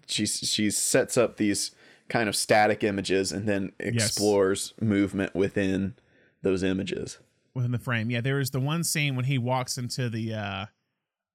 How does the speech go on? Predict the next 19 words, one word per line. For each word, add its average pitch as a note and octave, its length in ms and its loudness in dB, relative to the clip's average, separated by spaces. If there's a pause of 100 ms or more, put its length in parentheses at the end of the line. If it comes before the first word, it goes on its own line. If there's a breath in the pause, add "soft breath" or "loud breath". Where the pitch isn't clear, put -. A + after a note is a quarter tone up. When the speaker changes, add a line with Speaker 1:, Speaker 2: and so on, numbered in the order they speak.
(460)
Speaker 2:
the A#2 120 -4
diner A#2 580 -4
at - 120 -8
the, A#2 80 -6
towards A#2+ 300 -6
the G#2+ 60 -8
very A2 140 -2
beginning A2 260 -4
of A2 80 -4
the B2 40 -2
movie, A2+ 360 -2 (320)
and C#3 260 -2 (320)
she C3+ 200 -2
has D#3+ 180 0
this D3+ 140 -4
very C#3+ 240 -2
high C3+ 300 -2
angle C3 340 -2
shot A#2 480 -2